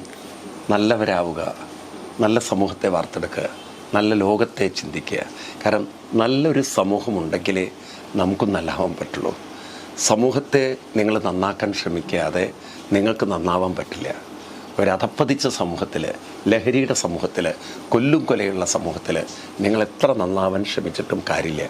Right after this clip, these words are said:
നിങ്ങൾ കാശ്മീരിൽ നോക്കൂ, തീവ്രവാദം നിറഞ്ഞിരിക്കുന്നിടത്ത് ആർക്കവിടെ ജീവിക്കാൻ പറ്റിയിരുന്നു? ആർക്കും ജീവിക്കാൻ പറ്റില്ല. പാകിസ്ഥാനിൽ ആരാ ടൂറിസത്തിന് പോകുന്നത്?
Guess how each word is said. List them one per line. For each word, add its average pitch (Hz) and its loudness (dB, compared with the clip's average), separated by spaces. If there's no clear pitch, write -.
നിങ്ങൾ 113 4
കാശ്മീരിൽ 113 2
നോക്കൂ, 80 -4
തീവ്രവാദം 120 4
നിറഞ്ഞിരിക്കുന്നിടത്ത് 101 0
ആർക്കവിടെ 123 2
ജീവിക്കാൻ 110 2
പറ്റിയിരുന്നു? 98 -2
ആർക്കും 156 4
ജീവിക്കാൻ 90 0
പറ്റില്ല. 82 -4
പാകിസ്ഥാനിൽ 139 4
ആരാ 123 4
ടൂറിസത്തിന് 120 0
പോകുന്നത്? 98 2